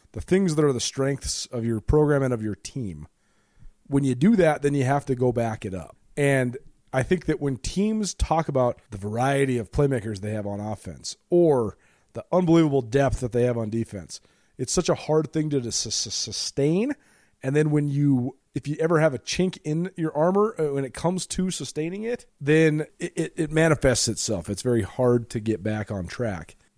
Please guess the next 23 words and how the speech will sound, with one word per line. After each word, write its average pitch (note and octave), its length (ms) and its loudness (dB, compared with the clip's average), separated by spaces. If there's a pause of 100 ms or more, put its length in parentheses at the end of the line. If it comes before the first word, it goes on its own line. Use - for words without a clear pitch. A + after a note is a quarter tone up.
(120)
The B2 120 -6
Cats - 580 -2
don't D#3+ 340 0 (100)
really E3 300 0
tout - 400 -2 (260)
much B2 380 0
of - 60 -4 (120)
anything A#2 640 -2 (840)
besides D#3+ 420 0
touting D#3 380 2
everything. B2+ 480 -2
It's - 120 -10
a C#3 60 2
very F#3 340 6
interesting F3 460 0
way D3+ 200 6
that B2 180 -4
Brent C#3 200 0
Vigen C#3 280 0
goes C3 200 2
about A#2+ 360 2
it. - 120 -18 (120)
And C3+ 340 2